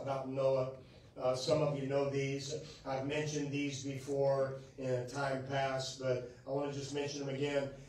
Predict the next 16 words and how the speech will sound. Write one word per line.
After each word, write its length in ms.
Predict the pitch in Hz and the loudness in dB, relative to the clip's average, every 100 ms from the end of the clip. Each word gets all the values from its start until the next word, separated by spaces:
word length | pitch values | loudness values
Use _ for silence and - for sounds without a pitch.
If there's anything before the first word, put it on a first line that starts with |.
| - - | -16 0
Uh, 200 | 143 143 | 4 4
if 160 | 147 147 | 4 0
you 100 | 127 | 8
don't 300 | 165 175 165 | 12 12 10
know 180 | 165 | 8
this, 300 | 156 156 156 | 8 8 8
it 100 | 151 | 2
took 220 | 156 160 156 | 0 0 4
Noah 400 | 151 151 151 151 | 4 8 8 6
about 200 | - - | 2 0
seventy 520 | - 156 151 156 151 | 4 6 6 4 0
years 500 | 143 139 147 147 147 | 0 0 0 -2 -6
to 40 | |
build 300 | 127 139 143 | -2 -2 0
the 100 | 135 | -2
ark. 320 | 135 135 - | 0 0 0